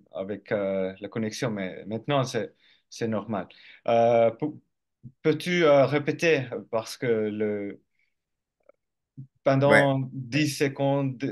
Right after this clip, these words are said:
Speaker 1: vingt secondes, euh, je n'ai pas, euh, écouté rien.
Speaker 2: Euh, donc, en sixième primaire, j'ai pris des cours de français pour apprendre à écrire.
Speaker 1: Oui.
Speaker 2: C'était avec une prof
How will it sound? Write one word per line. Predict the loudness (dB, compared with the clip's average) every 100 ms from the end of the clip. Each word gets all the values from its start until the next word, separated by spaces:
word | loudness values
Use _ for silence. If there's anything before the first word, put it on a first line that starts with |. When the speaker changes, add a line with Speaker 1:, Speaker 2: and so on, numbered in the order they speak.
| -8 -12 -20 -4
Speaker 1:
vingt | -2 -2 -4
secondes, | -8 -10 -10 -6 -6 -6 -4
euh, | -4 -4 -8 -12 -14
je | -10
n'ai | -10 -6
pas, | -4 -4 -6 -12
euh, | -10 -10
écouté | -10 -12 -10 -10 -12 _ -20
rien. | -14 -14 -14 _ _ _ _ _ _ _ _ _ _ _ _ -10
Speaker 2:
Euh, | -4 -2 0 0 0 -2 -6 _ _ _ _ _ _ _ _ _ _ _ _ -8
donc, | 2 2 2
en | -2 0 2 2
sixième | 0 0 -2
primaire, | -2 -2 0 0 -2 -12 _ -14
j'ai | -8 -6
pris | -2
des | 0 2
cours | 2
de | 4 4 4 4 2 -2 -6 -10 _ _ _ _ _ _ _ _ _ _
français | -4 -4 0 2 4 2 -4 _ _ _ -8
pour | -2
apprendre | -2 0 2
à |
écrire. | 2 0 -6 -6 -8 -18 _ _ _
Speaker 1:
Oui. | -6
Speaker 2:
C'était | -2
avec | -2 -4
une | -12 -8
prof | -4 -4